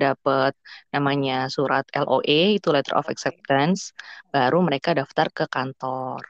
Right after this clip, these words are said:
Speaker 1: gitu, daftar beasiswa kantor.
Speaker 2: Iya. Jadi sebenarnya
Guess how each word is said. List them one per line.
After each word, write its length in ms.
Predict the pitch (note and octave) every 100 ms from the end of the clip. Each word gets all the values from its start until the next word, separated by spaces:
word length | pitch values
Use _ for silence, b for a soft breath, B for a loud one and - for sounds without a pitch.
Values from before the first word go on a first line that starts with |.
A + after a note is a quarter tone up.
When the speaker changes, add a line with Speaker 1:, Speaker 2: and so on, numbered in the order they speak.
| -
Speaker 1:
gitu, 800 | - - _ - D#3+ E3 E3 - - D3+
daftar 240 | C#3 - -
beasiswa 320 | C#3+ D3+ -
kantor. 520 | D3+ C#3 C#3+ C3 B2+ B2+ C#3 - - _ _ E3
Speaker 2:
Iya. 120 | E3+ b b _
Jadi 100 | F#3+ A#3
sebenarnya 280 | A3+ A#3